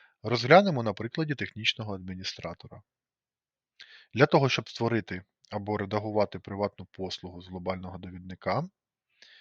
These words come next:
необхідно з сайту керування перейти до сайту відповідного цнап. Для цього у правому верхньому куті активуємо дії по піктограмі «Профіль» та вибираємо цнап.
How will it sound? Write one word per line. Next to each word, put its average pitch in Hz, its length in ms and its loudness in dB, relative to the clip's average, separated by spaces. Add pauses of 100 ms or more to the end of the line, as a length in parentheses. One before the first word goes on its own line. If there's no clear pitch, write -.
(160)
необхідно 110 500 0
з - 40 -2
сайту 107 300 4
керування 143 540 0
перейти 104 760 -2 (480)
до 110 140 -2
сайту 160 340 4
відповідного 113 560 -6
цнап. - 360 -6 (960)
Для 113 100 2
цього 120 280 0
у 98 80 -6
правому 98 420 2
верхньому 98 460 -6
куті - 520 -10 (100)
активуємо 104 640 -6
дії 123 400 -2 (560)
по 104 240 -2
піктограмі 101 600 -2
«Профіль» 92 540 -6 (680)
та 104 100 0
вибираємо 110 520 2
цнап. - 380 -2